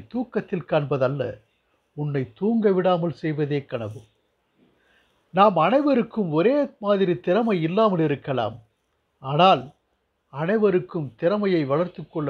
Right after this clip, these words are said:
ஒரே மாதிரி வாய்ப்புகள் உள்ளன. நீ கடவுளின் குழந்தை என்பதால் உனக்கு என்-, என்ன நடந்தாலும் அதெல்லாம் விட நீ சிறந்தவன், உயர்ந்தவன் என்ற உறுதி வேண்டும்.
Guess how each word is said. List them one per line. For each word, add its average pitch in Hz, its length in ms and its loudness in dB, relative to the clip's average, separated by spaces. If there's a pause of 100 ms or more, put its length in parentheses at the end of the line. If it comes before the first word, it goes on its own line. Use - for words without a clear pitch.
ஒரே 147 340 2
மாதிரி 160 360 -2
வாய்ப்புகள் 147 680 -2
உள்ளன. 120 340 -6 (1900)
நீ 185 120 2 (120)
கடவுளின் 262 580 2
குழந்தை 233 380 2
என்பதால் 156 520 2 (580)
உனக்கு 151 400 -8
என்-, 156 260 -6 (360)
என்ன 202 360 2
நடந்தாலும் 175 680 2 (320)
அதெல்லாம் 147 540 -4
விட 165 180 -2 (120)
நீ 135 200 -4
சிறந்தவன், 147 720 -2 (680)
உயர்ந்தவன் 180 640 2
என்ற 131 260 -4
உறுதி 165 360 -4
வேண்டும். 123 400 -10